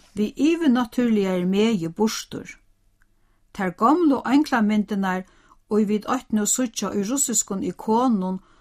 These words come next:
og gomlum kristnum mosaikkum komu eins og úr einum øðrum heimi. Hetta vóru myndir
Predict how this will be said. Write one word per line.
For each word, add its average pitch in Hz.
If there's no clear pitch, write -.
og 190
gomlum 240
kristnum 196
mosaikkum 190
komu 311
eins 277
og 214
úr 247
einum 214
øðrum 220
heimi. 208
Hetta 311
vóru 269
myndir 233